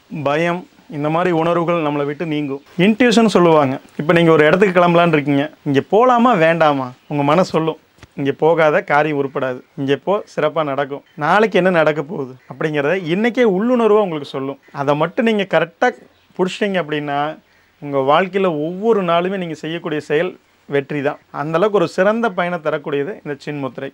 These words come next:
அல்லது ஞான முத்திரை. இப்ப சிலர்லாம் பாத்தீங்கன்னா, பக்கத்துல ஏதாவது ஒரு சத்தம் கேட்கும், என்னன்னே அவங்களுக்கு தெரியாது. யாராவது பக்கத்துல நின்னு கூப்பிடுவாங்க, கவனிக்கவே மாட்டாங்க. ஆனா, இந்த முத்திரை செஞ்சு பாருங்க, கொஞ்சம் தூரமா ஏதாவது ஒரு செயல் நடந்தாலும், இப்ப உங்க பக்கத்துல ஒரு பூச்சி ஏதாவது ஒண்ணு போகுதுன்னு வச்சுக்கங்களேன்,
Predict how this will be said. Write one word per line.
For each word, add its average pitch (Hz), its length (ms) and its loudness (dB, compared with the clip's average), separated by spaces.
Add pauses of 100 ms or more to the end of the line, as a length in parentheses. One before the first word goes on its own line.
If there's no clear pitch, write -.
அல்லது 147 460 -2
ஞான 151 320 -4
முத்திரை. 135 380 -10
இப்ப 190 260 2
சிலர்லாம் 240 380 6
பாத்தீங்கன்னா, 196 640 4 (140)
பக்கத்துல 226 360 2
ஏதாவது 196 220 6
ஒரு 190 140 4
சத்தம் 170 300 0
கேட்கும், 151 300 -2 (160)
என்னன்னே 175 520 2
அவங்களுக்கு 170 240 0
தெரியாது. 143 460 -2 (120)
யாராவது 190 400 2
பக்கத்துல 202 240 0
நின்னு 196 220 -2
கூப்பிடுவாங்க, 165 540 0 (400)
கவனிக்கவே 170 520 -2
மாட்டாங்க. 135 340 -8 (340)
ஆனா, 143 140 -6
இந்த 143 120 -6
முத்திரை 147 360 -2
செஞ்சு 160 240 -4
பாருங்க, 143 480 -2 (140)
கொஞ்சம் 139 260 -4
தூரமா 226 560 2 (200)
ஏதாவது 160 300 2
ஒரு 170 100 0
செயல் 156 280 -2
நடந்தாலும், 147 580 -4 (160)
இப்ப 180 220 -2
உங்க 170 160 2 (100)
பக்கத்துல 240 280 0
ஒரு 190 160 4
பூச்சி 247 360 -4
ஏதாவது 196 300 2
ஒண்ணு 170 160 -6
போகுதுன்னு 170 220 -6
வச்சுக்கங்களேன், 147 460 -6